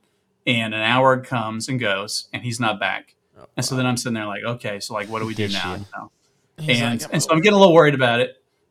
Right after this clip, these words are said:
Speaker 1: Um, and so it's like, I don't know, maybe, like, ten minutes past an hour, and a, and a stranger just comes down with a boat. And he
Speaker 3: Hmm.
Speaker 1: comes down, and he's, like, loading it into the river and all this kind of stuff.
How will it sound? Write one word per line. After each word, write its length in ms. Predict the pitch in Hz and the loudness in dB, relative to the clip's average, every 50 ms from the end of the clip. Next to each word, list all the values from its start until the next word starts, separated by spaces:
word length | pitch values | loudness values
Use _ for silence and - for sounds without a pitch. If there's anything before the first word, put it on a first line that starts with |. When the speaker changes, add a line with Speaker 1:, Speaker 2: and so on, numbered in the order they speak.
| _ _ | _ _
Speaker 1:
Um, 200 | 147 131 131 143 | 2 2 2 2
and 80 | 143 | 0
so 100 | - 214 | 2 2
it's 140 | 196 196 202 | 4 4 6
like, 240 | 233 226 208 214 175 | 4 4 4 2 0
I 40 | 208 | 0
don't 100 | 220 180 | 2 2
know, 60 | 147 | 2
maybe, 220 | 147 - 170 160 | 2 2 2 2
like, 220 | 156 139 127 127 - | 2 2 0 0 -2
ten 180 | - 180 156 | -2 -2 0
minutes 320 | 156 151 147 143 143 - - | 2 2 0 0 -2 -6 -10
past 320 | - - 139 123 123 127 | -6 -2 -2 -2 -2 -2
an 80 | 135 120 | -2 0
hour, 380 | 117 120 117 120 120 120 123 - | 0 0 2 0 0 -2 -2 -2
and 140 | 151 127 120 | -2 -2 0
a, 180 | 117 120 120 - | -2 -2 -4 -4
and 100 | 151 127 | -4 -4
a 160 | 120 120 - - _ _ _ _ _ | -4 -4 -6 -10 _ _ _ _ _
stranger 560 | - - - 175 160 160 156 135 117 104 113 | -8 -2 0 2 4 4 2 2 -2 -6 -8
just 260 | 147 151 - 135 123 - | -10 -8 -8 -8 -6 -2
comes 200 | 147 139 127 123 | -2 -4 -2 -2
down 220 | 127 123 113 113 | -2 -2 -2 -2
with 100 | 123 123 | -2 -2
a 40 | 127 | 2
boat. 320 | 131 190 233 76 - - _ _ _ _ _ _ _ _ | 2 2 2 0 -6 -10 _ _ _ _ _ _ _ _
And 100 | 127 127 | 0 0
he 60 | 131 | 2
Speaker 3:
Hmm. 60 | - - | 2 2
Speaker 1:
comes 180 | 147 131 123 | 0 0 0
down, 200 | 127 127 127 123 120 | 0 0 0 0 0
and 80 | 123 127 | 0 0
he's, 140 | 135 127 135 | 0 0 2
like, 180 | 139 123 117 | 0 -2 -2
loading 300 | 120 113 113 120 123 127 | -2 -4 -2 -2 0 0
it 100 | 123 117 | -2 -2
into 180 | 117 117 117 117 | -2 -2 -2 -2
the 100 | 110 110 | -2 -4
river 340 | 104 104 104 104 107 107 123 | -4 -4 -4 -4 -6 -8 -6
and 100 | - 139 | -6 -4
all 80 | 117 110 | -4 -4
this 120 | 110 - | -4 -6
kind 120 | - 117 110 | -10 -10 -10
of 60 | - | -10
stuff. 300 | - 110 104 107 113 | -8 -8 -8 -8 -8